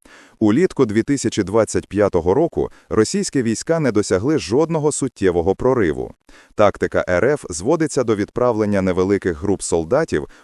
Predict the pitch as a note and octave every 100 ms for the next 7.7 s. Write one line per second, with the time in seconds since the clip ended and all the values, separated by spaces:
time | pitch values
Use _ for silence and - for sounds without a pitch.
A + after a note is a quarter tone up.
0 | - G2 G2+ G2 - E3 F3 D#3 A#2 G2
1 | - G#2 F#2 F#2+ F#2 D#2+ D#3 D3+ A#2+ -
2 | - E2 F#2+ A2+ F#3 D3+ G#2+ G2 C3 E3+
3 | A#2 C3 F#2 G2+ G#2+ - - E2+ C2+ -
4 | _ _ - - D#2+ F#2+ F#2 - G2 E2
5 | D#2+ D2+ - D3+ E2+ A#1 _ - F#2 -
6 | G2 A2+ G2+ - F2+ D#3+ - F#2 - -
7 | B2 A#2 G#2+ G#2 G2 F2+ F2